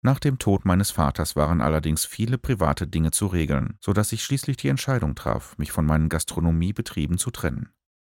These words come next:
Zwei Restaurants wurden geschlossen und eines veräußert,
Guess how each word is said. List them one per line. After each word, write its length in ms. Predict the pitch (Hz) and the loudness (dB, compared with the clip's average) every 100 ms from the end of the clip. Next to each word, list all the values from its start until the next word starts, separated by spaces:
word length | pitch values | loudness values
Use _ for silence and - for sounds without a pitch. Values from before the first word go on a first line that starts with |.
| - | -8
Zwei 260 | - 82 | 2 4
Restaurants 560 | 76 78 92 85 90 - | 4 0 0 2 0 2
wurden 160 | 90 98 | 0 0
geschlossen 540 | 107 104 - - - _ - | 0 -2 -2 -4 -8 _ -2
und 180 | 143 - | -2 2
eines 280 | 82 87 | 2 2
veräußert, 720 | - - 76 71 - - - | 0 -4 -2 -4 -6 -10 -16